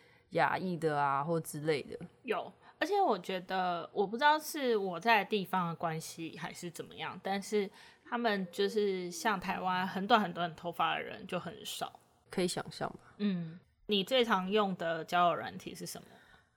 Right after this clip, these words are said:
Speaker 1: 我其实很不常用交友软体，只是我之前有因为工作关系用过，应该算试用过很多的交友软体，但是我自己本身用的交友软体其实蛮少的。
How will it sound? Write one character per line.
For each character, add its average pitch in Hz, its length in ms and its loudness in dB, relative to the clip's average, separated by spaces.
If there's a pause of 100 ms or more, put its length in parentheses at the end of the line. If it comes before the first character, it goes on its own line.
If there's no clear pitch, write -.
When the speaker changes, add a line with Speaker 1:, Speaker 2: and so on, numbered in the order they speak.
Speaker 1:
我 165 180 2
其 185 180 2
实 214 140 6
很 147 680 4
不 160 180 -2
常 147 220 -4
用 147 160 0
交 139 240 0
友 - 60 -6
软 78 220 -4
体， - 280 -10
只 - 140 -8
是 180 340 2 (400)
我 175 160 2
之 233 160 4
前 247 80 6
有 170 100 8
因 165 80 6
为 185 140 6
工 165 260 4
作 170 180 6
关 151 220 2
系 165 140 0
用 160 220 4
过， 160 340 4 (200)
应 196 120 4
该 214 120 6
算 202 280 6 (320)
试 220 360 2
用 196 240 8
过 185 240 6
很 147 760 0
多 160 200 4
的 160 140 2
交 143 260 2
友 - 100 0
软 - 180 -2
体， - 180 -6
但 165 160 4
是 175 180 2 (300)
我 160 160 4
自 180 100 2
己 202 120 4
本 156 200 0
身 151 140 2
用 170 140 4
的 151 100 2
交 147 180 2
友 143 60 2
软 131 160 -2
体 131 160 -6
其 135 160 -6
实 139 60 -4
蛮 139 240 -6
少 - 340 -6
的。 - 140 -12